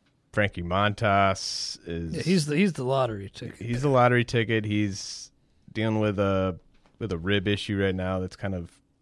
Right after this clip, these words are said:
Speaker 1: t-, taking his whole season away, basically,
Speaker 2: Mm-hmm.
Speaker 1: and they sort of said he's not gonna pitch again till the Arizona Fall League.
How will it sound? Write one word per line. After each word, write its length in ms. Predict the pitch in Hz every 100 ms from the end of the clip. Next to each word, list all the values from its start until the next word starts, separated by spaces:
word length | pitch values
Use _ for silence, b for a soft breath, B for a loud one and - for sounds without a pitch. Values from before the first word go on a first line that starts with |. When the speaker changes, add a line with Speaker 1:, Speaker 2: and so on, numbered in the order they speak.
| _ _ _
Speaker 1:
t-, 100 | - _ _ _
taking 260 | 104 107
his 120 | 95 95
whole 160 | 104
season 360 | - 95 110 85
away, 220 | 82 85
basically, 400 | 85 85 135 95
Speaker 2:
Mm-hmm. 60 | 87
Speaker 1:
and 80 |
they 60 | 85
sort 200 | - 92
of 60 | 87
said 160 | 92
he's 140 | 92 90
not 160 | 87
gonna 120 | 87
pitch 240 | 82 101 -
again 240 | 85 90
till 280 | - 90 90
the 100 | 87
Arizona 300 | 90 87 85
Fall 320 | - 87 101
League. 280 | 90 87